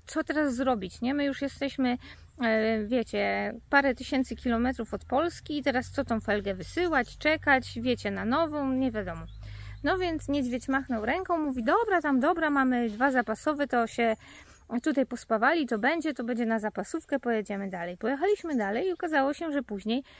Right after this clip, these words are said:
szlak trafił drugą felgę i potem trzecią felgę i generalnie, wiecie, wszędzie był ten sam problem, że po prostu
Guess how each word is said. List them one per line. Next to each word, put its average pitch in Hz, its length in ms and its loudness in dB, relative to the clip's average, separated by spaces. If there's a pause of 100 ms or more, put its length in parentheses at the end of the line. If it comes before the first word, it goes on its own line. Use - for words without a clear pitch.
(140)
szlak 233 340 0
trafił 269 380 -4
drugą 254 380 2
felgę 190 400 -2
i 508 280 -2 (100)
potem 466 300 -2
trzecią 330 340 -2
felgę 269 320 0
i 262 140 -4 (240)
generalnie, 254 680 2
wiecie, 247 300 0 (1120)
wszędzie 349 320 2
był 277 120 -2
ten 277 160 2
sam 269 240 2
problem, 247 420 0
że 302 100 0
po 277 120 -4
prostu 269 600 -2